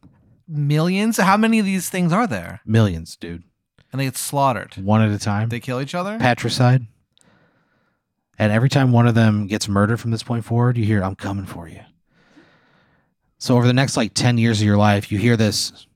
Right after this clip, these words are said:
Speaker 2: so many times throughout the day.
Speaker 1: How many times a day do you think I hear it?
Speaker 2: Oh, thousands. Thousands of times a day. So you're, like, really, I mean, this is, you've almost kinda learned to tune it out.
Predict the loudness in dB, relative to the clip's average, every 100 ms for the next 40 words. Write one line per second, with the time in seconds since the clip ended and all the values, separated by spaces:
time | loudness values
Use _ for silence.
0 | _ -2 2 2 2 2 2 0 0 0
1 | 2 2 -2 -2 -2 -4 -8 -6 -4 -2
2 | 0 0 -2 -2 -4 -4 -8 -10 -12 -14
3 | -18 -16 -16 -16 -16 -6 -2 0 -2 -6
4 | -12 -14 -16 _ _ _ _ _ -4 -2
5 | 0 -4 -8 -10 -12 -14 -18 -20 -20 _
6 | _ _ _ _ _ _ _ _ _ _
7 | _ _ _ -4 0 4 4 4 2 2
8 | 4 4 2 0 -2 -4 -6 -4 -2 -4
9 | -6 -2 2 4 4 2 0 0 -2 -4
10 | -4 -2 -2 -2 -4